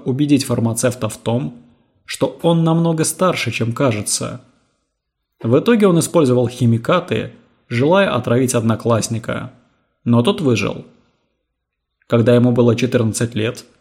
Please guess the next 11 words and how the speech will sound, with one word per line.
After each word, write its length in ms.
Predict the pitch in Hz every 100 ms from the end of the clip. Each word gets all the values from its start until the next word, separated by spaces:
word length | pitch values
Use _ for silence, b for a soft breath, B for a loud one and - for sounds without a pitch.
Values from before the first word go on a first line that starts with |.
| _ _ _ _
у 120 | -
членов 420 | 120 - 196 202 -
его 240 | 147 143
семьи 280 | - 135 165
стали 300 | - 160 127
регулярно 500 | 117 117 113 143 160
появляться 500 | - 123 110 131 147
признаки 400 | 127 117 123 117
отравления. 800 | 117 135 143 131 104 101 - - _ _ _ _ _ _ _ _ _ _
Вскоре 460 | - - 139 127 120
Янг 560 | 110 123 170 165 -